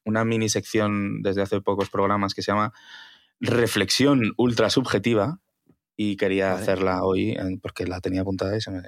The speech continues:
Speaker 1: se me va a olvidar si no. Y mi reflexión ultra subjetiva de hoy es que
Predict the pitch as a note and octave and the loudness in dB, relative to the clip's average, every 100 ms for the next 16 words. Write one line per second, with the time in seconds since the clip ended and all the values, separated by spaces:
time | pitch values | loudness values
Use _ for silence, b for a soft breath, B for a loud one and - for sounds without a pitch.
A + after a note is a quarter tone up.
0 | G#2 - F2+ F2+ F#2 F2 - _ _ B | -10 -10 -8 -10 -10 -10 -12 _ _ B
1 | B B B B B B B - C#3 D3+ | B B B B B B B 0 2 4
2 | C#3 B2+ B2+ - F#3 - E3+ D#3+ C#3+ D#3+ | 4 4 2 2 2 2 2 4 2 2
3 | D3 A#2 C3+ B2 G#2+ A2 G#2+ G#2+ - - | 2 2 4 4 6 6 4 2 -2 0
4 | A2 C#3+ - - _ _ _ _ _ _ | 2 2 -4 -12 _ _ _ _ _ _
5 | - B2 - | 0 0 0